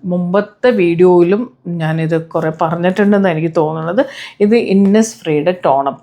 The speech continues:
ക്രീമാണ് കേട്ടോ. ആ, ഐ എൻ എൻ ഐ എസ്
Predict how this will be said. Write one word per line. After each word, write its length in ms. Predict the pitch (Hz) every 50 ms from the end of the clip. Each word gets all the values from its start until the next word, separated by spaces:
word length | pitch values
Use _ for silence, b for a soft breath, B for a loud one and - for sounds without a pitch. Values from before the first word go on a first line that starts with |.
| -
ക്രീമാണ് 460 | 170 165 156 151 156 151 147 139 139 139
കേട്ടോ. 260 | 151 190 196 - - B B B B B B B B -
ആ, 260 | 165 165 156 156 - -
ഐ 240 | 190 190 208 233 254 - -
എൻ 240 | - 185 175 180 185 - - -
എൻ 260 | 185 185 185 196 208 - - -
ഐ 220 | 175 175 185 240 359 480 415 381 -
എസ് 420 | 190 185 196 202 - - - -